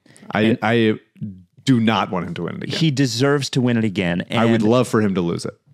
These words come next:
Speaker 2: I would love for him to win it. And I, there's just a few things that I'm sick of hearing. The first thing is, is, is, like, obviously his failure in the playoffs last year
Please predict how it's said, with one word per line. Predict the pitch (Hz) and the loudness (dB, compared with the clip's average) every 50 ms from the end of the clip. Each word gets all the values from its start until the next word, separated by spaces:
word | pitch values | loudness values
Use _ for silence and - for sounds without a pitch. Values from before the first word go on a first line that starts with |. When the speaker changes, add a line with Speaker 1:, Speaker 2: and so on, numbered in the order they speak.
| _ - | _ -4
Speaker 2:
I | 113 113 131 | -2 0 2
would | 131 131 104 | 0 0 0
love | 120 120 131 139 139 - | 0 0 0 0 0 -2
for | - 135 | -2 -2
him | 120 120 113 104 | 0 0 -2 0
to | - 101 | -2 -2
win | 90 92 82 87 | -2 -2 -4 -4
it. | 85 - _ _ - | -6 -12 _ _ -4
And | 131 120 120 117 113 113 104 - - _ _ _ _ - | -2 0 2 2 2 0 -2 -4 -14 _ _ _ _ -6
I, | 123 123 - - - - | -6 -6 -6 -10 -16 -10
there's | - 117 127 143 135 - | -4 -2 -2 -2 -2 -2
just | 175 165 - | -2 -2 -2
a | 143 | -2
few | - - - 175 190 | -2 0 0 2 2
things | 185 - 175 156 151 131 117 | 2 2 0 0 0 2 2
that | 127 117 | 2 0
I'm | 117 113 | 0 0
sick | 101 - - - 107 - | -2 -4 -4 -4 -4 -4
of | - 87 - | -4 -6 -4
hearing. | - 95 87 92 92 98 104 - - - - _ _ _ - | -2 -2 -2 -2 -6 -8 -10 -12 -16 -20 -20 _ _ _ -6
The | - 120 | -6 -6
first | - - - 190 202 - - | -4 -2 -2 -2 -2 -2 -2
thing | - 156 143 123 | -2 0 0 0
is, | 117 113 104 98 98 196 190 - - - - _ - - _ _ _ _ _ _ _ | 0 0 0 0 0 0 -2 -6 -10 -12 -14 _ -20 -20 _ _ _ _ _ _ _
is, | - 139 131 123 120 117 - _ _ - | -2 0 2 2 2 0 -2 _ _ -2
is, | 120 113 113 101 - | 0 0 0 0 -2
like, | 120 110 104 101 101 - - _ _ _ _ _ _ _ _ - | -2 -2 0 -2 -2 -6 -10 _ _ _ _ _ _ _ _ -2
obviously | 135 143 160 151 160 151 - - - 113 107 98 98 95 95 _ _ _ | -2 0 2 2 2 0 0 -2 -2 -2 -2 -2 -2 -4 -6 _ _ _
his | - - 139 147 135 - | -4 -2 0 0 0 -2
failure | - - 127 120 120 113 110 107 117 | -2 0 0 2 2 2 2 2 2
in | 120 113 107 | 0 0 0
the | 107 | 0
playoffs | 98 - - 92 90 92 90 - - | -2 -2 -2 -2 0 -2 -2 -4 -2
last | 98 87 82 - - | -2 -2 -2 -2 -2
year | 98 90 87 82 | -2 -2 -2 -4